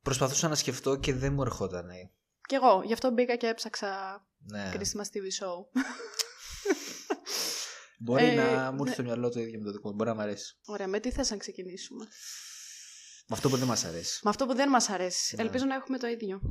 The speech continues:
Speaker 2: Για πες.
Speaker 1: Κάτσε να συμβουλευτώ <laughs> την λίστα μου. Α, κάτι το οποίο περίμενα να μ' αρέσει και δεν μ' άρεσε.
Speaker 2: Ωχ.
Speaker 1: Ενώ έχω ακούσει καλά λόγια. Είναι του Tim Burton, το Night Before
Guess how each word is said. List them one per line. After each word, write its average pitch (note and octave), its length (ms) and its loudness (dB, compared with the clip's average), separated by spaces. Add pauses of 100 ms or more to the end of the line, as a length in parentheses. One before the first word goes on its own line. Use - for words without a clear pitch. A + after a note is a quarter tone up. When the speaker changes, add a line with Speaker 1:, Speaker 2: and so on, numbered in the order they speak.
(100)
Speaker 2:
Για A#3+ 200 -4
πες. C#4+ 400 -4
Speaker 1:
Κάτσε - 240 -6
να G2+ 60 -6
συμβουλευτώ F#2+ 500 -6 (120)
<laughs> A2 140 -2
την F#2 160 -6
λίστα F#2 280 -8
μου. D3 100 4
Α, B2+ 140 8 (280)
κάτι C#3 240 4
το D#3+ 100 4
οποίο D#3 200 6
περίμενα D#3 340 6
να A#2+ 100 0
μ' G#2 40 0
αρέσει G2 540 -2 (100)
και A#2+ 140 4
δεν C#3 120 4
μ' D#3 100 -2
άρεσε. G2+ 560 -2 (140)
Speaker 2:
Ωχ. F3+ 240 -12 (300)
Speaker 1:
Ενώ B2 220 -4
έχω C3+ 120 -2
ακούσει B2+ 480 -2
καλά A2+ 240 0
λόγια. G#2 440 -2 (260)
Είναι D3 260 -2
του C3 580 0
Tim B2+ 500 -2
Burton, A2 400 0
το B2+ 140 0
Night B2+ 220 -2
Before C3 160 -2